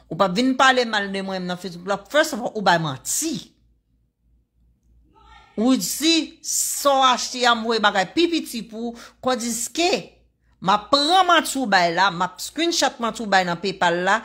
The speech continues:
e m ap mete sa m te voye ba ou a,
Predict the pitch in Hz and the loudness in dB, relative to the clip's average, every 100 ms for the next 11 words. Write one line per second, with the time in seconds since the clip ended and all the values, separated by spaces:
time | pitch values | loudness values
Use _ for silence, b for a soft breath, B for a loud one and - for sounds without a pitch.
0 | B B 233 240 214 240 302 269 302 294 | B B 4 4 6 2 2 2 2 2
1 | 254 202 - - 294 277 262 247 254 254 | -2 -6 -4 0 0 0 -2 0 2 0
2 | 226 202 202 196 196 | 2 4 4 4 2